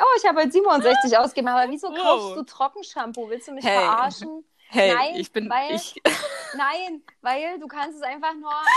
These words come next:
Speaker 1: mit zwei Zutaten selber mischen und es kostet weniger, du hast keine Aluminiumverpackung und das ist einfach nur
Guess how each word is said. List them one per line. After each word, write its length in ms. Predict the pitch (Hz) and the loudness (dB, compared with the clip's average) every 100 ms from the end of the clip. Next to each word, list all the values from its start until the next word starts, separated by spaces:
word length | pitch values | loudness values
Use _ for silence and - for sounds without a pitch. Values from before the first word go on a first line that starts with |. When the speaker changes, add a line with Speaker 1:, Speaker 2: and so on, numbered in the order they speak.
| 1017 | 2
Speaker 1:
mit 160 | 262 - | -4 -6
zwei 400 | - 254 269 370 - | -4 -2 -2 -4 -8
Zutaten 840 | 330 330 311 269 269 277 269 277 - | -10 -8 0 0 0 -6 -16 -18 -16
selber 400 | 240 254 262 294 | -8 -8 -6 -8
mischen 600 | 220 220 - 220 226 233 - _ | -8 -14 -18 -18 -18 -18 -20 _
und 320 | 220 247 233 | -10 -10 -10
es 120 | 240 - | -12 -6
kostet 360 | 277 285 349 240 | -4 -4 -4 -4
weniger, 340 | 240 254 247 | -2 -4 -6
du 120 | 247 247 | -6 -6
hast 120 | 262 | -8
keine 240 | 277 247 | -8 -6
Aluminiumverpackung 1000 | 226 240 254 339 330 262 - 247 240 240 | -6 -6 -6 -8 -6 -8 -6 -6 -6 -6
und 220 | 220 220 233 | -6 -10 -10
das 160 | 233 | -12
ist 100 | 233 | -8
einfach 300 | 214 208 214 | -6 -2 -2
nur 400 | 254 214 208 196 | -2 -2 -2 -4